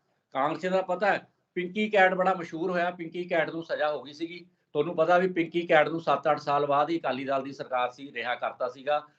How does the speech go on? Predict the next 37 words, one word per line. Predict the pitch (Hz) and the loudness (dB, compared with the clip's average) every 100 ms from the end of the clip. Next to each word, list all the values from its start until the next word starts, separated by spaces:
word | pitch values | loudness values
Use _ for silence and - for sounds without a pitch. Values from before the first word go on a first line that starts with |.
| _ - | _ 2
ਤੇ | |
ਇਹਦੀ | 226 190 - 254 | 2 2 4 6
ਅਪਾਇੰਟਮੈਂਟ | 240 220 240 262 262 247 | 6 4 4 2 2 2
ਵੀ | 247 | 0
ਕਰਤੀ | 214 175 156 | 0 -2 -2
ਸੀਗੀ, | 139 147 147 - _ - | -8 -10 -10 -14 _ -4
ਇਹਨੂੰ | 190 262 | 0 2
ਦੁਬਾਰਾ | 226 185 220 | 4 6 6
ਲਾ | 247 185 180 | 4 4 2
ਵੀ | 247 | 0
ਦਿੱਤਾ | 214 - 160 | -8 -6 -6
ਗਿਆ | 151 147 | -2 -4
ਸੀਗਾ। | 151 196 247 | -4 -6 -6
ਫਿਰ | - _ 196 233 | -10 _ -4 -2
ਜਦੋਂ | 247 254 | 2 0
ਰੌਲਾ | 202 160 165 208 | 2 0 2 0
ਪਿਆ, | 226 220 | 0 -2
ਫਿਰ | 190 214 | -2 -4
ਉਹ | 214 | -4
ਅਪਾਇੰਟਮੈਂਟ | 180 156 143 160 | -4 -6 -6 -10
ਵਾਪਸ | 180 127 - | -4 -4 -4
ਲੈ | 113 101 | -4 -4
ਲਈ | 107 | -4
ਗਈ | 110 | -4
ਸੀਗੀ। | 113 127 139 - _ _ - | -4 -6 -12 -14 _ _ 6
ਸੋ | 226 | 8
ਇਸ | 220 | 8
ਤਰ੍ਹਾਂ | 240 233 | 4 0
ਦੀਆਂ | 240 240 | 2 2
ਬੜੀਆਂ | 220 226 226 | 2 0 0
ਕਹਾਣੀਆਂ, | 196 202 214 | 2 2 2
ਹੋਰ | 202 196 | 0 0
ਬਥੇਰਾ | 208 196 220 | 2 4 4
ਕੁਛ | 208 196 | 2 0
ਹੈਗਾ। | 185 214 208 - _ _ | 2 2 0 -6 _ _
ਸੋ | 214 | -2
ਕਿਹੜੀਆਂ, | 214 220 226 240 240 233 226 | 2 4 4 2 2 2 -2